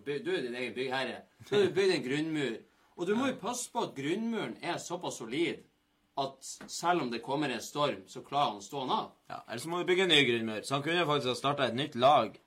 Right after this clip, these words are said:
Speaker 2: og gjort det bedre enn det der.
Speaker 1: Kunne ha gjort det. Er det lov, det?
Speaker 2: Ja, men da må du få komme inn i ligaen igjen. Du kan begynne
Speaker 1: Ja,
Speaker 2: når du vil.
Speaker 1: ja, ja.
Speaker 2: Men han Sancho, han, eh, har jo i hvert fall, eh, en jobb å gjøre til neste sesong, og han bør jo ikke kalle laget for det samme, og så bør han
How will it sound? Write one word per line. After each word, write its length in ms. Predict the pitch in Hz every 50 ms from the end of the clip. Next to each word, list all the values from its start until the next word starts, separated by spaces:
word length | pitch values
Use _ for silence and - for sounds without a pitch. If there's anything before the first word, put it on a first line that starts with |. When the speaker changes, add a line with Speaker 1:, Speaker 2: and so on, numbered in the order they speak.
| _ _ _ _ _ _ _ _ _ -
Speaker 2:
og 160 | 117 120 123
gjort 120 | 131 135 135
det 60 | 123 101
bedre 300 | 117 123 135 135 117 107
enn 80 | 101 101
det 80 | 107
der. 240 | 113 117 113 - - - _ _ _ _ _ _ _ _ _ _ _ _ _ -
Speaker 1:
Kunne 200 | - 165 170 147
ha 80 | 117 113
gjort 160 | 117 113 107
det. 80 | 95 92 - _ _ _ _ 131
Er 100 | 139 151
det 60 | 139 127
lov, 220 | 143 240 339 - 131
det? 120 | 101 92 - - _ _ _ _ _ _ _ _ _ - -
Speaker 2:
Ja, 800 | 180 180 180 175 180 185 190 190 190 185 175 160 147 131 123 123
men 100 | 135 139
da 80 | 147 151 156
må 80 | 170 170
du 60 | 160 143 139
få 140 | 156 147 147
komme 260 | 160 165 151 147 156
inn 140 | 160 156 131
i 260 | 120 113 110 107 107
ligaen 480 | 107 123 143 160 143 123 104 98 95 95
igjen. 180 | 92 92 92 101 104 143 - _ _ _ _ _ _ -
Du 60 | - 104
kan 240 | - 147 170 165
begynne 220 | 127 127 139 139 131
Speaker 1:
Ja, 40 | 123
Speaker 2:
når 80 | 127 117
du 80 | 113 139
vil. 160 | 151 139 104
Speaker 1:
ja, 160 | 95 92 110
ja. 60 | 107 - - _ _ _ _ _ _ _ _ _ - - _ _
Speaker 2:
Men 120 | - 151 160
han 100 | 156 156
Sancho, 440 | 143 160 170 180 180 - - 180 156
han, 240 | 135 131 131 135 135 135 135
eh, 140 | 131 131 131
har 180 | 127 147 156 151
jo 20 | 135
i 60 | 120
hvert 120 | 127 135
fall, 300 | - 139 135 127 120 117
eh, 520 | 113 110 110 107 107 107 107 104 104 90 90
en 60 | 113 123
jobb 140 | 139 143 123
å 60 | 113 113
gjøre 140 | 117 117 113
til 80 | 107 110
neste 240 | 120 131 - 139 123
sesong, 320 | 104 101 98 113 110 107
og 120 | 98 104 117
han 100 | 123 120
bør 140 | 131 135 123
jo 40 | 113
ikke 140 | - 123 - -
kalle 220 | 139 151 147 123 113
laget 300 | 117 127 127 110 104 -
for 80 | - 92
det 60 | -
samme, 300 | - 110 120 131 120 104 90
og 60 | -
så 80 | - 110
bør 220 | 107 123 120 117
han 160 | 113 107 101